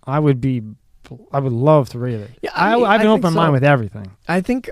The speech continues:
Speaker 2: um, there's, see, there, there's so, there's so many plants that have D M T and that you can use.
Speaker 1: Right, but
Speaker 2: Um,
Speaker 1: I'm talking D M T in the brain,
Speaker 2: Right,
Speaker 1: no
Speaker 2: right, right.
Speaker 1: plant,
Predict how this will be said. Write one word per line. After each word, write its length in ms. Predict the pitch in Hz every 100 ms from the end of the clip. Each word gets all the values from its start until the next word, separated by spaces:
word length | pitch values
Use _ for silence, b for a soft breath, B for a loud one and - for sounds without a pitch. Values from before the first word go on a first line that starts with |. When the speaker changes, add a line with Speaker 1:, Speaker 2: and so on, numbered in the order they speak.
| -
Speaker 2:
um, 600 | 180 175 170 151 135 - 71
there's, 440 | 151 175 175 - -
see, 200 | 202 190
there, 160 | 170
there's 220 | 165 156
so, 240 | - 214 - _ - _
there's 160 | 165 156
so 120 | 196
many 180 | 214 220
plants 300 | - 165 170
that 80 | 147
have 200 | 131 131
D 140 | 175
M 100 | 165
T 300 | 160 196 214 _ _ - -
and 160 | 143 143
that 60 | 139
you 140 | 143
can 180 | 151 139
use. 500 | 131 156 165 - -
Speaker 1:
Right, 180 | 170 151
but 100 | 147
Speaker 2:
Um, 60 | 180
Speaker 1:
I'm 40 | 190
talking 520 | 170 151 151 135 117 b b 135
D 200 | 131 180
M 100 | 165
T 140 | 170
in 100 | 175
the 80 | 180
brain, 460 | 151 135 117 120 92
Speaker 2:
Right, 160 | 135
Speaker 1:
no 80 | 139
Speaker 2:
right, 60 | 185
right. 80 | 117
Speaker 1:
plant, 420 | 170 139 110